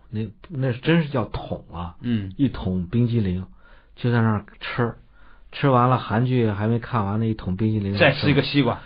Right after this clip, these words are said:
Speaker 1: 我治的其中有个特有名的一个、呃，我的一个病人啊，他说他病了以后怎么落下的病。他从那个上海那外滩，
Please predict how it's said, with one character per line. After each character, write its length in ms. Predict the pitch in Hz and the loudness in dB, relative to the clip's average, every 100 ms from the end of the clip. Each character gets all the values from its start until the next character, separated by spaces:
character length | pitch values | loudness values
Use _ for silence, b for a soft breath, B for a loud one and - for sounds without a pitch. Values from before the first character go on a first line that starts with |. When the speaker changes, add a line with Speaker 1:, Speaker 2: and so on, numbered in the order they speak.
| B - | B -2
Speaker 1:
我 140 | 104 | 0
治 240 | 110 147 | 2 2
的 120 | 131 117 | 4 2
其 220 | - 123 | 2 0
中 160 | 135 | 2
有 100 | 120 | 2
个 120 | 92 104 | 0 -2
特 260 | - 131 | -2 0
有 160 | 110 87 | 2 2
名 220 | 87 98 | 0 0
的 40 | |
一 80 | 113 | 0
个、 140 | 107 101 - - | 0 -4 -10 -16
呃， 140 | - 95 | -10 -6
我 200 | 90 85 | -4 -2
的 80 | 98 | -2
一 120 | 104 | 0
个 140 | 104 | -2
病 260 | 98 120 95 | 0 0 0
人 120 | - | -2
啊， 240 | - - - - - | -10 -12 -18 -20 -12
他 180 | - 110 | -4 -2
说 140 | 113 | 0
他 120 | 110 | 0
病 260 | 110 120 101 | 0 0 0
了 80 | 87 | 0
以 80 | 85 | -4
后 120 | 98 | -6
怎 160 | 92 | -6
么 120 | 80 92 | -4 -4
落 200 | 104 95 | -2 -4
下 120 | 87 | -4
的 80 | 85 | -6
病。 260 | - 90 - - B B B B - | -8 -10 -12 -20 B B B B -16
他 200 | - - | -8 -6
从 220 | 131 123 127 | -2 0 0
那 120 | 127 | 0
个 80 | 113 | -2
上 220 | - 117 | -2 -2
海 140 | 92 | 0
那 80 | 87 | -2
外 220 | 107 117 | 0 0
滩， 340 | 170 - 110 | -2 -2 -2